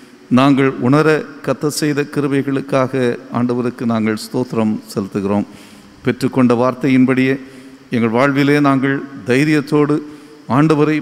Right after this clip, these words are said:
பற்றி பிடிக்கத்தக்கதாய், ஆண்டவருடைய சமூகத்திலே எங்களை ஒப்புக் கொடுக்கத்தக்கதாய், ஆண்டுடைய கிருபையை நாடி தேடி நிற்கத்தக்கதாய் கர்த்தர் ஒவ்வொருவருக்கும் அருள் புரிய ஜெபிக்கின்றோம்.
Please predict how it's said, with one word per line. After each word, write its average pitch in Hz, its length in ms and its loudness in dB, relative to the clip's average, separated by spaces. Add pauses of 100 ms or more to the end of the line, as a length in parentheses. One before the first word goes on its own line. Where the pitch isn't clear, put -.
பற்றி - 200 -4
பிடிக்கத்தக்கதாய், 120 840 -4 (580)
ஆண்டவருடைய 156 640 2 (100)
சமூகத்திலே 156 520 0
எங்களை 143 220 2 (120)
ஒப்புக் 123 240 -6
கொடுக்கத்தக்கதாய், 120 680 -4 (600)
ஆண்டுடைய 143 320 2 (120)
கிருபையை 147 440 2 (280)
நாடி 147 280 2 (160)
தேடி 139 300 0
நிற்கத்தக்கதாய் 127 760 -2 (500)
கர்த்தர் 165 360 2 (100)
ஒவ்வொருவருக்கும் 165 720 0 (140)
அருள் 147 220 -2
புரிய 147 220 -2 (180)
ஜெபிக்கின்றோம். 104 680 -2